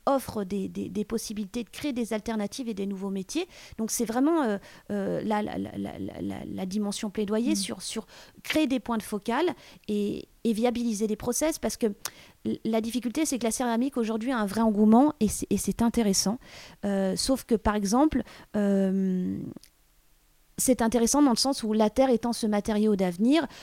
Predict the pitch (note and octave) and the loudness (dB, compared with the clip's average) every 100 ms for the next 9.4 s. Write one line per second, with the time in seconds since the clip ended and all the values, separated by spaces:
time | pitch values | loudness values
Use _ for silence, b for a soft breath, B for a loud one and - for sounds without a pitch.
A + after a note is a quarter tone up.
0 | B F#3+ A3 A3+ G3 C4 - A3+ B3 A3+ | B -6 -4 -2 0 0 0 -2 -2 -2
1 | G#3+ G3+ G#3 G3+ B3+ - G#3+ G3+ G3 F#3+ | -4 -4 -4 -4 -6 -2 -2 0 -2 -2
2 | F#3+ F#3+ A3+ C4+ A3 A#3+ - F#3+ - G#3 | -4 -2 2 2 0 -6 -8 -10 -4 -2
3 | G#3 - - C4 C4 - - - F#3+ F#3+ | -2 -6 -2 0 -2 -6 -14 -10 -6 -4
4 | G#3 G3 G3 D4+ D#4 G#3 G#3 G3 G#3+ A#3 | -6 -8 -6 -4 -4 -4 -4 -6 -6 -4
5 | A3 F3+ - _ - A3 G3+ - - G3+ | -4 -6 -12 _ -2 0 0 -6 -6 -6
6 | - G#3 A3 G3+ G3 G#3 C4 B3+ - A3+ | -4 -6 -4 -6 -6 -4 -2 0 0 -2
7 | A3 G#3 G#3 G#3+ G#3 F#3+ G#3+ - A3 A#3 | -2 -2 -2 -2 -4 -6 -6 -6 -6 -6
8 | - F#3 - F3+ F#3+ C#4+ C#4+ A#3 - A#3+ | -4 -6 -6 -10 -4 -2 -2 -2 -4 -4
9 | A3 - G3 F3 | -6 -6 -6 -6